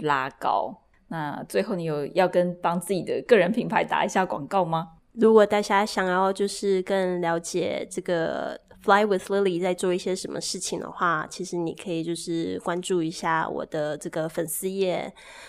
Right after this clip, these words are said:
Speaker 2: 还有就是我的I G是 Fly with Lily。嗯，其实我不是很喜欢用这个社交媒体的方式，那最重要还是要听我的播客。我的播客几乎是每，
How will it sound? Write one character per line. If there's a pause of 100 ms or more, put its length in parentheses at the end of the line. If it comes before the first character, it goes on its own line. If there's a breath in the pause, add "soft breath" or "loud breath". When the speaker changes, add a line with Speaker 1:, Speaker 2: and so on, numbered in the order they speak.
(120)
Speaker 2:
还
有
就
是
我
的
I
G
是
Fly
with
Lily。 (260 soft breath)
嗯，
其
实
我
不
是
很
喜
欢
用
这
个
社
交
媒
体
的
方
式， (300)
那 (240)
最
重
要
还
是
要
听
我
的
播
客。
我
的
播
客
几
乎
是
每，